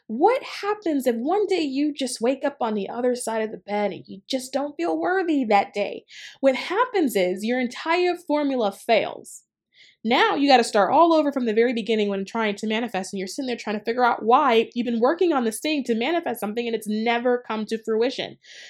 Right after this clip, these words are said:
Because you've created for a formula for yourself that you can't even solve, right? So hear me on this. If we are co-creators, you created that formula.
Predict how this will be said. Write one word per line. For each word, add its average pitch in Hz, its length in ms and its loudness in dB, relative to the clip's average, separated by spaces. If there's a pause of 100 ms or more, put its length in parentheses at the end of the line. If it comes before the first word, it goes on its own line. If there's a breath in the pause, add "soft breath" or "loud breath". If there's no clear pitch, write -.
(120 loud breath)
Because 254 440 -2
you've 302 220 4
created 330 680 2
for 277 140 2
a 269 60 2
formula 320 520 0
for 285 120 -6
yourself 262 400 -2
that 247 180 0
you 311 80 4
can't 349 300 -6
even 359 240 2
solve, 170 680 -2 (540 soft breath)
right? 277 320 -2
So 359 460 2 (140)
hear 523 200 0
me 392 100 2
on 185 220 0
this. 220 320 -6 (220 soft breath)
If 302 100 2
we 453 260 10
are 349 140 4
co-creators, 285 1300 0 (340 soft breath)
you 220 300 10
created 262 640 4
that - 220 0
formula. 220 680 -2